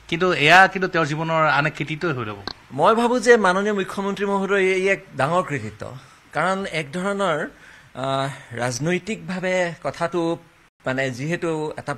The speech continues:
Speaker 2: প্ৰক্ৰিয়াৰ মাজেৰে যাই প্ৰতিষ্ঠা কৰিবলৈ নোৱাৰিলে এই প্ৰক্ৰিয়াটো আগুৱাই নিয়াটো সম্ভৱ নহয়। কাৰণ মোৰ মনত আছে আজিৰ পৰা বহু বছৰ আগতেই কৰবী ডেকা হাজৰিকা,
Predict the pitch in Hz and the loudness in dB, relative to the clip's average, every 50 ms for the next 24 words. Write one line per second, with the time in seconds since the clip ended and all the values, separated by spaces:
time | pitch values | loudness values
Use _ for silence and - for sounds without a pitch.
0 | - - - 139 139 - - 202 202 208 190 170 160 143 139 139 135 123 107 135 | -8 -4 -2 -2 -2 0 2 4 4 4 4 0 -2 -4 -4 -4 -6 -4 -2 0
1 | 139 143 135 135 127 123 123 175 175 - - 190 170 - 151 151 143 143 147 147 | 0 0 -2 -2 -6 -6 -4 -2 -4 -2 -2 -4 -4 -4 -6 -4 -4 -4 -4 -2
2 | 135 120 110 98 85 90 95 113 139 156 160 135 113 107 113 139 - - - - | -4 -4 -6 -6 -8 -8 -4 -2 0 0 0 0 -2 -4 -6 -6 -8 -8 -14 -20
3 | - - - - - 123 139 139 143 123 127 143 139 135 117 98 101 110 113 117 | -20 -20 -20 -12 -6 -6 -4 -4 -4 -4 -4 -4 -4 -4 -4 -4 -6 -8 -8 -8
4 | 117 113 131 - - 107 98 95 107 104 101 92 87 95 90 87 85 - - - | -8 -10 -10 -10 -10 -8 -8 -8 -8 -8 -8 -10 -10 -10 -12 -12 -14 -18 -20 -20
5 | - - - - - 123 131 143 147 131 123 127 139 160 175 185 165 - - 139 | -20 -20 -8 -4 -2 0 0 0 0 0 -2 0 0 0 -2 -2 -4 -4 -6 -6
6 | 135 135 151 156 160 151 117 110 113 143 180 185 175 - 185 180 165 151 139 151 | -6 -6 -6 -4 -4 -6 -6 -6 -6 -4 -2 -2 -2 -2 -4 -4 -6 -6 -8 -8
7 | - 165 165 160 160 151 - 143 127 127 139 139 160 151 160 151 - 156 147 135 | -6 -6 -6 -6 -6 -6 -6 -4 -4 -2 -2 -4 -2 -2 -2 -2 0 -2 -2 -2
8 | 131 117 117 139 143 147 143 - 110 104 120 | -4 -2 -2 -2 -2 -2 -2 -4 -6 -6 -6